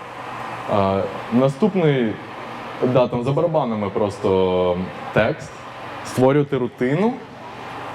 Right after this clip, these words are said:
І останній пункт — це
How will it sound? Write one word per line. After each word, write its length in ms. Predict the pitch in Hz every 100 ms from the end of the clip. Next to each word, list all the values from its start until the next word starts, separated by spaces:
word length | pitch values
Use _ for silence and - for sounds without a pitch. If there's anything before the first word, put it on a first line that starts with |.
| -
І 260 | 123 120 120
останній 880 | 110 117 110 - 120 143 185 190 175
пункт — 300 | 175 180 180 - - -
це 600 | - 110 113 107 104